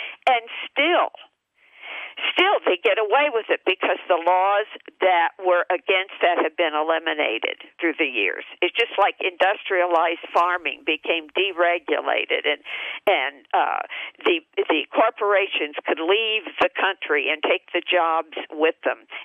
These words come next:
and dump their pollution in China rather than over here. China's and India are two of the most polluted places on the face of the earth now,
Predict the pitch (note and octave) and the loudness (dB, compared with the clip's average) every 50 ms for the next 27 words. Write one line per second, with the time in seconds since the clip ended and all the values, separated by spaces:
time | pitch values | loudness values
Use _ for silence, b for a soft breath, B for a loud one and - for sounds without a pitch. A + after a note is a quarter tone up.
0 | B F3+ E3 D3+ - F3+ F3 F3+ _ - - E3+ D#3 - - - D#3 D#3 E3 D#3 | B -2 0 2 2 0 0 0 _ -2 -2 -2 -2 -2 -2 -2 0 0 0 0
1 | E3 - - - D#3+ D#3 D3 D3 D3+ C#3+ - - - E3 F3 F3+ E3+ D#3 C#3+ - | 0 0 0 -2 -2 -2 -4 -8 -6 -2 0 0 2 2 2 0 0 -2 -2 0
2 | C3+ C#3 C3+ - - C#3+ C#3+ - D#3 D3 D3+ C#3+ C#3+ D3 C#3 C3+ B2+ - - D3+ | 0 0 0 0 0 0 0 2 0 0 2 0 0 0 0 -2 -2 0 0 0
3 | D3 - - - - B B B B B B B - - A3 A3 A3 G#3 G3 E3+ | 0 0 -2 -4 -8 B B B B B B B 0 2 2 2 2 0 -2 -4
4 | D3+ - - _ _ - - - - F3 D3 C#3+ D#3 D#3 - - G#3+ G#3 A3+ - | -4 -4 -6 _ _ -12 -6 0 2 2 2 2 0 -4 -2 0 0 0 0 -2
5 | - D#3+ D3+ D3+ C#3+ - - - - G3+ F#3+ - F3 F#3 E3+ C#3+ D3 - - - | -2 0 0 0 -2 -2 -2 0 2 2 2 2 0 0 0 -2 -2 -2 -6 -6
6 | - - F3 E3 G3 A3 A3+ G#3 G3 F3 _ - - - D3+ D#3+ E3+ D#3+ - - | -2 0 2 2 2 2 2 0 -2 -2 _ -6 -2 0 2 2 2 0 -2 -4
7 | D3+ D#3+ - D#3 D3 D3+ D3 D#3 - - F3 D3+ D3 D3 - - - D#3 - D#3 | -4 -2 0 0 0 0 -2 -4 -2 0 0 0 0 -2 -6 -6 -4 -2 -2 0
8 | D#3+ F#3 B3 F4 C4 - - - - - - - _ _ _ _ _ _ - - | 2 2 2 2 0 -2 -6 -10 -12 -12 -12 -12 _ _ _ _ _ _ -6 -4
9 | - - - - - - F#4+ | -2 -2 -2 -2 -4 -4 -4